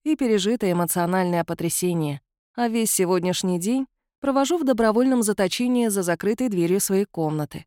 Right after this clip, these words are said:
Но с наступлением второй половины дня мне до смерти надоедают эти бессмысленные прятки и бесконечное нахождение в кипящем котле нескончаемых мыслей. Подхожу к окну, поднимаю жалюзи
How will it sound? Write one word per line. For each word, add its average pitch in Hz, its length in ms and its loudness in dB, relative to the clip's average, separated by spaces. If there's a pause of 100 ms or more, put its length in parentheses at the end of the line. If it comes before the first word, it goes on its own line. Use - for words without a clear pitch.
(340)
Но 208 220 2
с 180 80 0
наступлением 185 680 2
второй 185 360 0
половины 175 440 0
дня 214 300 -2 (160)
мне 277 220 2
до 285 160 0
смерти 202 340 0
надоедают 202 640 4
эти 185 200 0
бессмысленные 190 760 2
прятки 233 520 -2 (180)
и 330 100 -4
бесконечное 214 680 0
нахождение 175 640 0
в - 80 -12
кипящем 190 640 0
котле 180 320 0
нескончаемых 165 800 0
мыслей. 175 480 -4 (400)
Подхожу 254 420 -2
к - 80 -6
окну, 196 340 0
поднимаю 180 500 0
жалюзи 190 560 -2